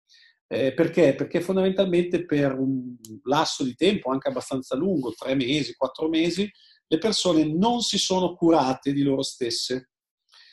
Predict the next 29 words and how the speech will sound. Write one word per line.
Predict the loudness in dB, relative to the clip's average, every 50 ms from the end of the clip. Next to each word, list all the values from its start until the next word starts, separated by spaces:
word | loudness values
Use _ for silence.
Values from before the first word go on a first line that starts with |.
| _ _ _ _ _ -4
Eh, | 0 2 4 4 6 6 6 6 6 4 4 2 0 -2
si | -2 -4 -6 -4
sono | 0 2 2 4 2
occupate | 2 0 -2 -4 0 2 2 2 2 0 2
di | 2 4 4
altro, | 4 4 2 0 -2 -4 -6 -8 -8
della | -4 -4 -4 -4
pressione | -4 -4 -4 -2 0 0 0 0
psicologica | -2 -4 -6 -2 0 2 2 2 2 2 0 -4 -4 -4
che | -4 -4
il | -4
lockdown | -2 -4 -4 -6 -4 -2 -2 0 0 -2 -4 -6
gli | -6 -8 -8
dava | -6 -6 -6 -4 -2 0 0 0 0 0 -4
e | -6
così | -8 -12 -12 -10
via. | -10 -10 -10 _ _ _ -20 -20 _ _
Quindi | -2 0 0 2
quello | 4 4 4 4
che | 4 2
vedremo | 0 2 2 4 4 6 6 6 4 4 2 2 0 0 0 -2 -4
è, | -2 2 4 4 4 4 4 2 0 -2 -2
eh, | -4 -4 -2 -2 -2 -2 -4 -4 -6 -8 -8 -8
un | -6 -4
mondo | -2 0 2 2 2 2 0 0
nel | 0 0 -2 -2
quale | 0 0 2 2 2 2
le | 0 -2 -2
persone | -4 -6 -8 -6 -4 -2 0 0 2 2 2 2 2 0 -2 -6 -16